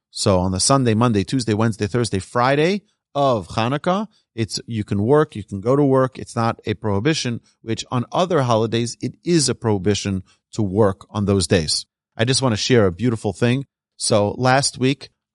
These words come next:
on Friday, because we have this beautiful new system here, um, I needed to get just a little piece of equipment. And Friday afternoon, which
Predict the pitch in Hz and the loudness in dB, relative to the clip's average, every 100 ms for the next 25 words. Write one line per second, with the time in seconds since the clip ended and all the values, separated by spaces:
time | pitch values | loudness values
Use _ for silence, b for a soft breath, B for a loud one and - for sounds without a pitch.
0 | _ _ 101 92 135 131 107 101 117 _ | _ _ -8 -2 2 4 4 0 -2 _
1 | _ _ _ 110 120 104 110 107 101 - | _ _ _ -4 -2 2 2 2 2 -4
2 | 107 110 107 101 101 - 113 - 104 104 | -4 -4 -2 -2 -2 0 -2 -2 -2 2
3 | 104 104 - _ _ _ _ - 101 101 | 2 0 -6 _ _ _ _ -2 -2 0
4 | 120 131 123 - 107 113 - 110 120 110 | 2 4 2 0 2 2 0 -4 -4 -2
5 | 117 120 110 _ _ _ 135 - 98 - | 0 -2 -4 _ _ _ -4 -2 -2 2
6 | 131 - 87 - - _ _ - 98 95 | 2 2 -4 -12 -20 _ _ -6 -4 -2
7 | - 127 127 117 110 - 113 - 107 110 | 0 2 4 4 2 0 -2 -2 -2 2
8 | 131 101 117 - _ 127 - - | 2 0 -4 -10 _ -10 -8 -8